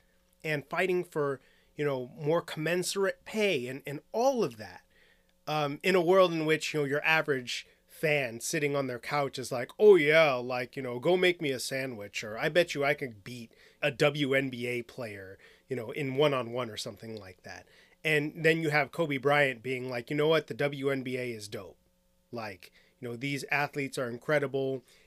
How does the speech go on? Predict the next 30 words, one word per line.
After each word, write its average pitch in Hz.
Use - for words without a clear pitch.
Shouting 160
out 147
specific -
players 143
and, 123
and 127
just 127
be 139
like, 123
you 135
know, 123
like, 117
watching 170
their 165
games, 143
like, 117
you're 156
doing 143
work, 117
you 143
know, 143
and, 143
you 151
know, 147
loving 147
the 135
women's 170
college 175
basketball 135
game 104